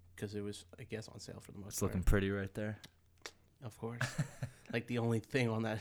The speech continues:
Speaker 1: <laughs> stand.
Speaker 2: Yeah.
Speaker 1: Um, grind a little bit of that Spider-Man game, Spider-Man two,
Speaker 2: Good?
Speaker 1: remember? Oh, love it.
Speaker 2: Are you a Spider-Man guy over Batman, or are you Batman over Spider-Man?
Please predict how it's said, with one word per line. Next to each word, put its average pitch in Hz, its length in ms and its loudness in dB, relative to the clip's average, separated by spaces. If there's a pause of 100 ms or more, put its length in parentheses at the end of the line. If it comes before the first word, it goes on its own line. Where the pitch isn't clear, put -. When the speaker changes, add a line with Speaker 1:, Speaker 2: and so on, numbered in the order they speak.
Speaker 1:
<laughs> 147 640 8
stand. 120 440 -2 (140)
Speaker 2:
Yeah. 107 220 6
Speaker 1:
Um, 110 680 4 (3000)
grind 120 260 4
a 123 60 6
little 117 180 6
bit 117 160 6
of 110 80 2
that 110 280 -2
Spider-Man 117 520 -2
game, 123 260 -2
Spider-Man 110 380 -4
two, 113 260 -4
Speaker 2:
Good? 110 220 6
Speaker 1:
remember? 139 240 0 (640)
Oh, 123 160 4 (120)
love 110 200 -2
it. 135 160 -2 (240)
Speaker 2:
Are 104 80 4
you 107 100 8
a 104 40 6
Spider-Man 101 480 6
guy 101 160 8
over 98 160 4
Batman, 90 420 2
or 113 60 4
are - 20 2
you 92 60 2
Batman 85 340 0
over 85 180 0
Spider-Man? 82 540 -2